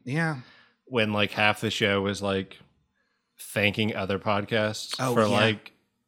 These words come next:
Speaker 2: following them or whatever?
Speaker 1: I'm not thanking any of them.
Speaker 2: You should.
Speaker 1: They've done
Speaker 2: And
Speaker 1: nothing
Speaker 2: then,
Speaker 1: for
Speaker 2: uh,
Speaker 1: me.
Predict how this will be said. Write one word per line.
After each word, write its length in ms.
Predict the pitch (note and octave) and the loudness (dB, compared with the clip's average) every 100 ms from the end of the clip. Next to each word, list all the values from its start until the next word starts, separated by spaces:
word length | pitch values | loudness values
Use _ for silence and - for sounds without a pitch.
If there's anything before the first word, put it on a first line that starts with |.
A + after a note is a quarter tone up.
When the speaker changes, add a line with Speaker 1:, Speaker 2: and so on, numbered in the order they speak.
| _ - | _ -20
Speaker 2:
following 520 | - G#2+ G#2+ G#2+ A2+ A#2 | -4 0 2 2 0 0
them 160 | A#2+ | 2
or 100 | A#2+ | 4
whatever? 460 | A#2 B2+ B2 C3 C3+ | 4 4 2 -2 -4
Speaker 1:
I'm 160 | B2 C3+ | 0 0
not 220 | A2+ - | -2 -4
thanking 400 | A#2+ G#2+ A2 A2 | -6 -4 -6 -4
any 300 | A2+ G#2+ G2 | -6 -4 -4
of 160 | F2 D#2+ | -6 -10
them. 300 | E2 F#2+ F#2+ - _ _ _ | -14 -14 -18 -20 _ _ _
Speaker 2:
You 100 | C3+ | -14
should. 420 | - - B2+ F#2 - - | -14 -8 -6 -6 -8 -4
Speaker 1:
They've 160 | C#3+ C3+ | -2 2
done 140 | C3+ | 4
Speaker 2:
And 160 | A#2+ A2+ | 6 6
Speaker 1:
nothing 340 | D#3 D3+ C#3+ C3+ | 6 6 4 4
Speaker 2:
then, 80 | |
Speaker 1:
for 60 | B2 | 2
Speaker 2:
uh, 200 | A2+ | 2
Speaker 1:
me. 80 | A#2+ | 0